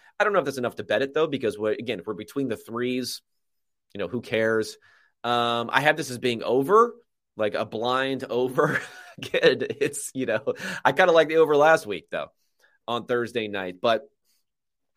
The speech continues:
I had this being, uh, like, a blind over that you take at thirty-eight almost, since we're in the modern era of football here. Um, th-, you know, I might actually play that, but it's, you know, I, I, I,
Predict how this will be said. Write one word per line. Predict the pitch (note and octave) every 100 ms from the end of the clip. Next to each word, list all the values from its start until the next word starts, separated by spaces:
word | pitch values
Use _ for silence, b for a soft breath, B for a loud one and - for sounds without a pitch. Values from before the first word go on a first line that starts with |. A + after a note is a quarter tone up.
| -
I | A#2+
had | A#2
this | A#2
being, | - B2+ A#2
uh, |
like, | A2 G#2
a |
blind | G#2 G#2+ G#2+
over | G2 G#2+ A2+
that | A2+
you | A#2
take | A2 A#2 A#2+
at | G#2 -
thirty-eight | A2+ G#2 F2+ G2+ B2
almost, | - A2+ A2+ A#2 A#2 - _
since | - G2+ G2 - _ b b -
we're | A2
in | F#2+ A2
the | G2+
modern | G#2 G#2 G#2+
era | F#2+ G#2+ F#2+
of | -
football | - - D3+
here. | C3 C#3+ D3 C#3+ B B B _
Um, | G2 G#2+ G2+ F#2+ F#2+ _ _ _ _ _ _ _ _ _ _
th-, | F2+ - _ - D#3+
you | E3
know, | A#2
I | B2+
might | E3 B2
actually | G#2+ F#2+ D#2+
play | F#2 F2+
that, | D#2 C#2+ _ b -
but | C3 A#2 - -
it's, | B2+ B2+ - - -
you | A2+
know, | D#2+ D2+
I, | F2+ - G#2+ B2 A#2+
I, |
I, | B2+